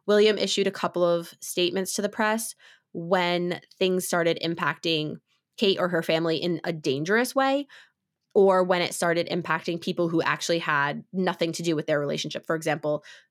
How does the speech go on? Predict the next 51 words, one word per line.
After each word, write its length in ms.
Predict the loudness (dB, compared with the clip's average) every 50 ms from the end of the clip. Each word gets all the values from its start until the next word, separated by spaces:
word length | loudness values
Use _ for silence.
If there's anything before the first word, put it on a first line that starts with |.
| _ _ -2
um, 360 | -2 0 0 -2 -6 -10 -14 _ _ _
when 180 | _ -2 0 2
they 120 | 4 2 2
would, 140 | 2 0 0
like, 200 | 0 -2 -2 -4
camp 300 | -4 -2 -2 0 0 0
outside 360 | -2 -2 0 -2 -2 -2 -2
her, 160 | -4 -6 -6
the 80 | -6 -2
paparazzi 360 | -2 -2 0 0 -2 -2 -2
would, 100 | -4 -4
like, 100 | -4 -6 -4
camp 220 | -4 -4 -2 -2
outside 280 | -4 -2 -2 -4 -4 -2
her 120 | -4 -6
work, 340 | -4 -2 -2 -4 -4 -4 -8 -8
and 80 | -6 -6
it 80 | -4 -4
became, 320 | -6 -8 -6 -6 -6 -4 -4
like, 180 | -4 -6 -6 -4
hazardous 460 | -4 -2 -2 -2 -4 -6 -6 -6 -6
for 120 | -6 -6
her 120 | -8 -8 -10
coworkers. 920 | -8 -2 2 2 4 4 2 0 0 -2 -2 -2 -2 -2 -2 -4 -6 -6 -8 -14 -20 -20 -20 -20 _ _ _ _ _ -20 _ _ _ _ _ -20 -20 _ _ _ _
You 140 | -2 -2 0
know, 120 | 0 0 -2
they 120 | -2 -2
would 100 | -2 -2
try 160 | -2 -2 -2
to 100 | 0 -2
issue 180 | -2 -2 -2 -4
a 60 | -4
statement 320 | -2 -4 -4 -4 -4 -8
to 40 | -6
be 80 | -4 -4
like, 140 | -4 -4 -4
"Can 120 | -4 -2
you 140 | -2 -2 -4
please 320 | -2 -2 0 0 0 0
leave 300 | 0 0 0 0 -2 0
these 160 | -2 -4 -4
people 260 | -2 -6 -4 -4 -4 -2
who 120 | 0 0
have 200 | 0 0 -2 -2
nothing 480 | -2 -2 -2 -2 -2 -2 -2 -2 -2 -4
to 80 | -4
do 200 | -4 -2 -2 -2
with 140 | -2 -4 -4
any 220 | -6 -6 -4 -6
of 100 | -6 -6
this 460 | -4 -4 -6 -4 -6 -8 -8 -10 -12